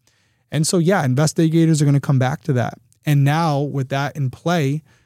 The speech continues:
I'd given you the spectrum earlier, and I wanna keep to that. I wanna stay objective. There's a real possibility that Connie nor Hubert are involved with this, and maybe she was fired for something completely unrelated. But when you take into consideration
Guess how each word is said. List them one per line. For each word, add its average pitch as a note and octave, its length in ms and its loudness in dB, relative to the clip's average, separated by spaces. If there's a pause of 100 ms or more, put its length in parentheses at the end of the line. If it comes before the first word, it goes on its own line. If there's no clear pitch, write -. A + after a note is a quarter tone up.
(140)
I'd C3 180 -2
given D3 220 2
you C#3 80 4
the C3 100 0
spectrum C#3 440 -2
earlier, E3 220 2
and C3+ 120 0
I C#3 80 2
wanna E3+ 260 0
keep G3 300 -4
to C#3+ 100 -4
that. B2 160 -6
I B2 80 -8
wanna C3+ 300 -2
stay C#3+ 200 -4
objective. C3 520 -4
There's C3+ 180 -6
a B2+ 60 -2
real B2+ 240 0
possibility C#3 800 -2 (640)
that - 280 -6
Connie D3 360 0
nor C3 380 0
Hubert C3 360 0
are B2+ 160 -2
involved C#3+ 400 0
with A#2+ 140 -2
this, B2 420 -8 (420)
and B2+ 280 0
maybe C3+ 280 0
she D3 260 -2
was C#3 280 -2 (320)
fired C#3 460 -2
for C#3 100 -4
something C#3+ 380 -2
completely C#3+ 560 -2
unrelated. C#3+ 640 0 (800)
But C3+ 120 -2
when D3 200 2
you C#3+ 100 4
take D#3 280 -2
into D3 160 2
consideration C#3+ 840 -2